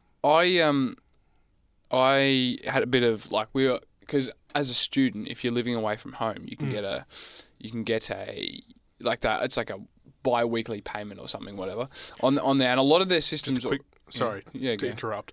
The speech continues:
Speaker 2: Does bi-weekly mean twice a week or once every two weeks?
Speaker 1: Oh, no, sorry. Bi-monthly would be the probably
Speaker 2: Now, now,
Speaker 1: No, that's
Speaker 2: does
Speaker 1: once every two
Speaker 2: bi-monthly
Speaker 1: months.
Speaker 2: mean once every two months or twice a month? What does bi-weekly or bi-monthly actually mean?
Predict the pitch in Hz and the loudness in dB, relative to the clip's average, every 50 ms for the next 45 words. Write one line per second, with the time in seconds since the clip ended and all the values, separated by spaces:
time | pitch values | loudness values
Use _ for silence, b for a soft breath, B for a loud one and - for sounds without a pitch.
0 | b b b b b b b - 120 104 101 135 147 160 165 151 139 135 - 135 | b b b b b b b -8 -8 -2 2 4 6 6 6 4 2 0 -2 -4
1 | 120 113 110 104 104 98 - - - 120 120 - - - 123 123 143 220 247 - | -4 -4 -8 -10 -10 -12 -10 -4 -2 -2 -2 -4 -4 -6 -6 -4 -4 -6 -8 -12
2 | - - _ - 120 113 113 107 107 113 113 107 - 113 101 107 98 - - 120 | -18 -20 _ -10 -8 -6 -6 -6 -6 -8 -10 -8 -10 -12 -10 -12 -14 -14 -12 -12
3 | 107 - - - - - - - - - 120 123 120 104 - - - - _ _ | -10 -10 -12 -14 -14 -20 -20 -18 -8 -2 2 4 4 4 4 2 -2 -14 _ _
4 | _ _ - 123 123 110 101 - - - 120 110 101 104 117 135 135 B B B | _ _ -4 -2 -2 -2 -2 -2 -2 0 0 0 0 0 -2 -4 -6 B B B
5 | B 139 135 127 113 113 120 123 127 131 - - 110 104 101 104 104 101 107 101 | B 6 6 6 4 4 2 2 0 -2 -4 -6 -6 -6 -6 -10 -10 -10 -10 -10
6 | 110 - - 117 107 107 107 98 - - - 139 139 143 135 123 110 - - - | -10 -10 -6 -6 -6 -6 -6 -10 -10 -8 -4 0 2 2 2 2 0 -4 -8 -8
7 | 127 123 143 160 156 160 170 - - 160 160 156 160 - 160 160 156 147 151 165 | -2 2 4 6 6 6 4 4 2 2 2 4 6 8 8 8 8 8 8 6
8 | 180 165 160 - 127 151 143 135 127 131 127 120 117 117 - b b b - 120 | 6 4 4 4 4 4 4 4 2 0 0 0 -2 -6 -12 b b b -4 -2
9 | 127 127 127 - - 117 107 107 - - - 156 170 196 240 294 - - - - | 0 0 -2 -2 -4 -6 -6 -6 -8 -2 -2 -2 -2 -2 -4 -6 -8 -10 -8 -4
10 | 127 123 117 113 113 107 - - - 135 117 110 - - 104 104 113 117 _ - | -4 -2 -2 -2 -4 -4 -6 -6 -2 -2 -2 -2 -2 -8 -12 -14 -16 -18 _ -20
11 | - - _ _ _ _ _ _ _ - - 139 151 151 131 113 117 120 110 107 | -20 -20 _ _ _ _ _ _ _ -4 2 2 2 2 2 -2 -10 -10 -2 4
12 | 131 131 127 123 113 110 120 120 - - 113 107 113 104 104 120 113 110 110 107 | 4 6 6 6 4 2 -2 -4 -4 -8 -8 -6 -6 -2 0 0 -2 0 -2 -8
13 | 117 - 107 - - 107 - - - 104 98 101 107 120 107 - - | -10 -12 -12 -12 -12 -12 -12 -12 -14 -14 -14 -12 -12 -12 -14 -16 -20